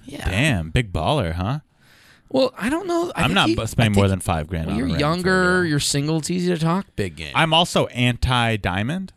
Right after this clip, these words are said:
Speaker 2: So I, if I ever get married, she has to know that it's not gonna have a real diamond in
Speaker 1: Why are
Speaker 2: it.
Speaker 1: you anti-diamond? That's
Speaker 2: Blood diamonds.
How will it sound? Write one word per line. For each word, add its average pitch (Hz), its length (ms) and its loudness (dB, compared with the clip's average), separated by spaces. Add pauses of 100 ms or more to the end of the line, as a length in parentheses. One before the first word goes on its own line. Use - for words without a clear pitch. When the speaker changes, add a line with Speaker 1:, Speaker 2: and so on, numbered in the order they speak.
(480)
Speaker 2:
So 123 240 0
I, 113 160 -4
if 123 380 -6
I 127 200 2
ever 127 200 0
get 107 160 -4
married, 120 440 -2
she - 260 -4
has 120 200 -2
to 113 120 -8
know 104 160 -2
that 98 220 -6
it's 90 200 -16
not 98 180 -2
gonna 92 160 -8
have 87 120 -4
a 85 40 -4
real 85 200 -4
diamond 78 380 -8
in 226 40 -6
Speaker 1:
Why 277 120 2
are 311 40 2
Speaker 2:
it. 311 60 0
Speaker 1:
you 220 160 0
anti-diamond? 87 840 -4
That's - 100 -4
Speaker 2:
Blood 139 180 4
diamonds. 95 600 0